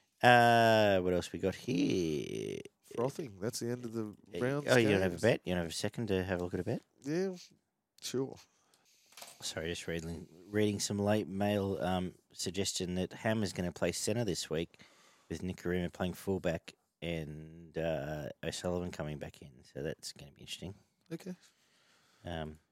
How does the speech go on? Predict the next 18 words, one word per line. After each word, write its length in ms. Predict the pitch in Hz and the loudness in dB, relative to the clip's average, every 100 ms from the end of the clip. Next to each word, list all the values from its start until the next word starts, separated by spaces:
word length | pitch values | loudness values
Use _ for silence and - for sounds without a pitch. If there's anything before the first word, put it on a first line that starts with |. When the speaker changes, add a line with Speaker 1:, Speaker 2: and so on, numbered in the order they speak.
| _ - | _ 2
Speaker 1:
I 100 | 107 | 2
don't 200 | 82 71 | 2 -2
disagree 320 | - - 92 | -8 -4 -2
with 100 | 104 | -2
it. 120 | 92 _ | -6 _
Cool. 240 | - 123 123 | -4 -4 -2
Speaker 2:
No, 220 | 135 123 - _ _ | -6 -6 -14 _ _
Nikorima's 420 | 135 123 113 110 | -14 -10 -8 -8
been 120 | - 113 | -4 4
pretty 140 | 127 | 8
good. 480 | 127 123 123 123 113 | 10 10 8 6 4
Speaker 1:
Uh, 20 | - _ _ | -2 _ _
we 160 | - 151 | -4 -2
need 180 | 113 92 | 0 -2
to 60 | 90 | -2
talk 300 | 117 104 117 | -2 0 0
about 380 | 98 113 - | 2 4 2
some 300 | - 117 117 | -2 -2 -2